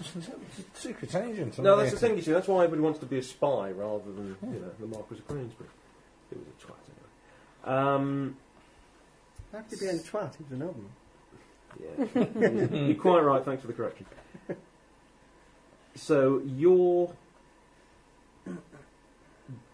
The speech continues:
Speaker 2: body, martial arts, no. Effect is based on body or skill. So, your body is going to be the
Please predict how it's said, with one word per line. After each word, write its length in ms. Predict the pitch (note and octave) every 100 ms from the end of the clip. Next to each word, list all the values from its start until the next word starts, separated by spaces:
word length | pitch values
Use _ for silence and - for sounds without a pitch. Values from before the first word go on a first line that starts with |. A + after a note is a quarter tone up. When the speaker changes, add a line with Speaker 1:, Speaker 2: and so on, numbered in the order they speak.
| _ _ _ _ _ - F3+ -
Speaker 2:
body, 360 | F#2+ G2 F#2+ F#2+ - - - G2
martial 340 | F#2+ G#2 F#2+
arts, 120 | F2+ - - - - - - - - _ - G2 G#2+
no. 100 | B2 - _ _ - _ _ _ _ _ _ _ _ _ _ _ _
Effect 360 | A#2 E3+ - -
is 80 | A2+
based 340 | - G2 F#2+ - G2
on 140 | G2 F#2+
body 340 | F#2+ F#2+ F#2 - -
or 80 | F#2 F2
skill. 360 | - - A2+ - -
So, 460 | - A2 G2+ G2+ - - - _ - _ - - _ _ _ _ _ _ - _ _ _ _
your 200 | B2 C3 A#2
body 480 | - E3 G2 G#2+ - - - -
is 180 | A2 -
going 240 | A#2+ A2
to 60 | G2+
be 160 | A2 G2+
the 220 | G2+